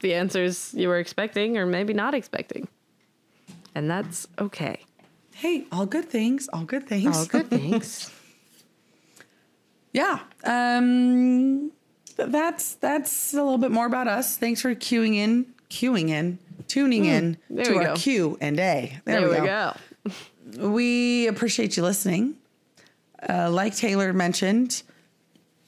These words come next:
Speaker 2: earlier, next week we are back to talking the Percy Jackson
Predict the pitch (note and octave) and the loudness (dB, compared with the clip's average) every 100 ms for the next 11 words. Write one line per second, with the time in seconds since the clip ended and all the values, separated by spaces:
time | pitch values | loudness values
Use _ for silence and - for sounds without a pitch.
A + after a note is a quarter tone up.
0 | _ _ - F#3 D#3+ F3 G#3 F#3+ F#3 G3 | _ _ -2 0 2 0 2 2 2 0
1 | G#3 - - F3+ A3 A3 - - - - | -2 -6 -4 -2 -2 -4 -12 -14 -16 -10
2 | F3+ E3+ F3 D#3+ F3 D#3+ G3+ - - G3+ | -4 0 -2 -2 -4 -4 -4 -8 -4 0
3 | G3 F#3 F#3 F#3+ E3+ F3 F#3 E3+ F3 D#3+ | 0 0 -2 0 -2 0 -2 0 0 0
4 | E3+ E3 D#3 D3 - _ _ - - - | 0 0 0 -2 -6 _ _ -20 -20 -20
5 | - _ F3+ F3+ E3+ E3+ - F#3 F3 F3 | -20 _ -2 0 0 0 -2 0 0 0